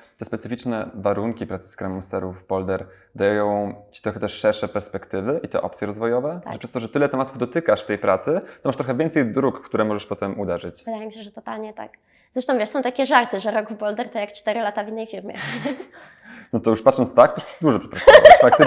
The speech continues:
Speaker 2: Prawda.
Speaker 1: wiele lat za tobą.
Speaker 2: Emerytura za pasem. <laughs>
Speaker 1: No ale no to, Bara, bo tak naprawdę punktem dzisiejszego odcinka jest ta twoja zmiana.
Speaker 2: Mhm.
Speaker 1: Twój leveling up z Scrum Mastera do lead linka,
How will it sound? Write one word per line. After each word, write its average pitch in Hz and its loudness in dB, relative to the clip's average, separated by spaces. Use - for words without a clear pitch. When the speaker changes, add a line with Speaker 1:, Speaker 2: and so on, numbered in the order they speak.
Speaker 2:
Prawda. 190 10
Speaker 1:
wiele 143 10
lat 135 10
za 113 0
tobą. 117 4
Speaker 2:
Emerytura 370 4
za 285 0
pasem. 233 -2
<laughs> - -6
Speaker 1:
No 139 6
ale 180 6
no 185 -2
to, 185 2
Bara, 131 6
bo 104 2
tak 147 4
naprawdę 156 2
punktem 147 -4
dzisiejszego 107 -4
odcinka 110 -2
jest 139 -2
ta 135 0
twoja 123 4
zmiana. 90 -4
Speaker 2:
Mhm. 311 -6
Speaker 1:
Twój 113 0
leveling 131 6
up 120 4
z - -10
Scrum 120 0
Mastera 113 0
do 104 2
lead 104 -4
linka, 101 -2